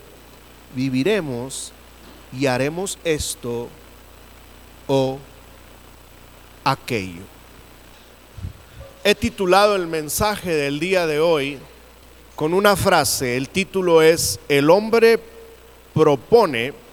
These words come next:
pero Dios", ¿qué? Ahora, yo no sé si usted sabía, esta frase no es bíblica, ¿eh? Tiene sentido, tiene sentido bíblico.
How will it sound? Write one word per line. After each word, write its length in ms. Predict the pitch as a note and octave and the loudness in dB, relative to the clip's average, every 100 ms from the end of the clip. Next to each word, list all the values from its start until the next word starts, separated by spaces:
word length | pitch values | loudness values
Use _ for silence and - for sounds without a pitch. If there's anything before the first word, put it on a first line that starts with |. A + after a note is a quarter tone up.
| - - - - | -20 -20 -20 -8
pero 240 | C#3+ C#3 C3+ | -2 0 0
Dios", 540 | D3 D#3+ G#3+ - - | 4 4 4 -2 -6
¿qué? 220 | - C#4 - - - - _ | 0 0 0 -20 -20 -20 _
Ahora, 400 | - F#3 G#3+ E3 - - - - - - - - - D3 | 0 2 4 0 -4 -20 -20 -20 -20 -20 -20 -20 -20 -4
yo 140 | G#3+ | -2
no 100 | C#4 | -2
sé 140 | C4+ A3+ | -4 -6
si 80 | |
usted 220 | B3 - C4 | -8 -4 -2
sabía, 360 | B3+ A#3+ A#3+ | -2 0 2
esta 240 | G#3+ - B3 | 0 -2 -4
frase 340 | C4+ B3+ G#3+ | -2 -2 -4
no 120 | A3 | -6
es 60 | G#3+ | -6
bíblica, 520 | A3+ A#3 F#3 D3 F3 | -6 -8 -8 -6 -8
¿eh? 80 | A#3+ - - - - - - | -8 -16 -20 -20 -20 -20 -16
Tiene 300 | - F3 D4 | 0 2 4
sentido, 540 | B3 G#3 D3 B3 A#3 A#2+ - - - - | 4 2 0 0 0 -2 -12 -20 -20 -12
tiene 220 | E3 A3 | -2 0
sentido 540 | C#4 G#3+ D#3+ A3 A#3 G3+ | 2 0 -2 -2 -2 0
bíblico. 500 | A#3 B3 E3 B2 | -2 -4 -8 -14